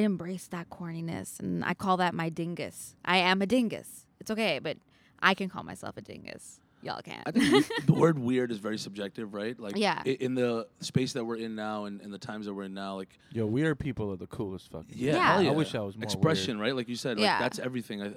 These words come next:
Speaker 2: nowadays. And, and, um, you know, people like yourself are embracing it, and I commend you for that. And then
Speaker 1: Mm-hmm.
Speaker 2: there's s-,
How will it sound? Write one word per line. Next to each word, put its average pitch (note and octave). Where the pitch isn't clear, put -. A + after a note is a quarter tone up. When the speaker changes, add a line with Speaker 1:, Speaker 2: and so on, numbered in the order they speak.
Speaker 2:
nowadays. G2+
And, F#2
and, G2
um, G2
you A2+
know, A2
people C#3
like A#2+
yourself A#2+
are A#2+
embracing A2+
it, G2+
and G#2+
I G#2
commend A2+
you A2+
for -
that. G#2
And F#2+
then -
Speaker 1:
Mm-hmm. A2
Speaker 2:
there's G#2+
s-, -